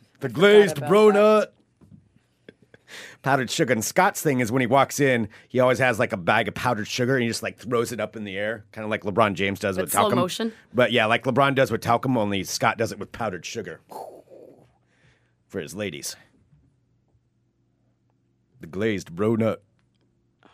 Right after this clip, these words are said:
Speaker 2: of course, Scott Daly would be a bro nut.
Speaker 1: Yeah, Keelan Singh, uh, Butterman is his own artist. Mister Pancakes is just making a cameo on the album, on that track.
Speaker 2: Oh, I
Speaker 1: But I
Speaker 2: see,
Speaker 1: mean,
Speaker 2: on the
Speaker 1: they're
Speaker 2: hot
Speaker 1: kind of a
Speaker 2: track.
Speaker 1: collective. It's more
Speaker 2: Sure.
Speaker 1: like a collective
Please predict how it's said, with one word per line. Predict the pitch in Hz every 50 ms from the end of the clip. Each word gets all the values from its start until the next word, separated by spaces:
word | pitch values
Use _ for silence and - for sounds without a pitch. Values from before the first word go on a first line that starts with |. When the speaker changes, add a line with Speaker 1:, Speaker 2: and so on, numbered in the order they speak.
| _ _ _ _
Speaker 2:
of | _ _
course, | - - 147 -
Scott | - _ - 143
Daly | - 139 143
would | 143 143
be | 156 156
a | 147
bro | - - 151 - 165 160 151 147 165
nut. | 160 151 156 - _ _ _ _ _ _ _ _ _ _ _ _ - _ _ _ _ _ _ _ _ _ _ _ _ _ _ _ _ _ _ _ _ _ _ _ _ _ _ _ _ _ - - - - -
Speaker 1:
Yeah, | - 156 143
Keelan | 135 - 196 190 185 165
Singh, | 147 - 160 143 131 120 -
uh, | - 120 123
Butterman | 107 117 175 175 160 151 143 135
is | 123
his | 104 98 98 104
own | 120 120 110
artist. | 101 104 101 90 85 - - - - - - - - - _
Mister | - 131 - -
Pancakes | 110 143 139 131 117 123 107 -
is | - 92
just | - 101 -
making | 127 117 101 98
a | 90
cameo | - - 147 165 160 151 127 107 95
on | 90 90 87
the | 85 85
album, | 80 73 - - 65 - - _ _ _ _ _ _
on | - 110 104
that | 101 90 - -
track. | - - 123 107 82 - _ -
Speaker 2:
Oh, | - 175 175 185 175 156
I |
Speaker 1:
But | - 175 165
I | 165
Speaker 2:
see, | 165 175
Speaker 1:
mean, | 165
Speaker 2:
on | 160 160 156
the | 151 147
Speaker 1:
they're | 180 185 180
Speaker 2:
hot | - -
Speaker 1:
kind | 196 220 220
of | 175 156
a | 143
Speaker 2:
track. | - - -
Speaker 1:
collective. | - 143 131 117 - - - 95 76 - - -
It's | 95 -
more | 165 160 147
Speaker 2:
Sure. | 139
Speaker 1:
like | 139 127
a | 120 120
collective | 117 - - 107 104 - - - 82 76 - - -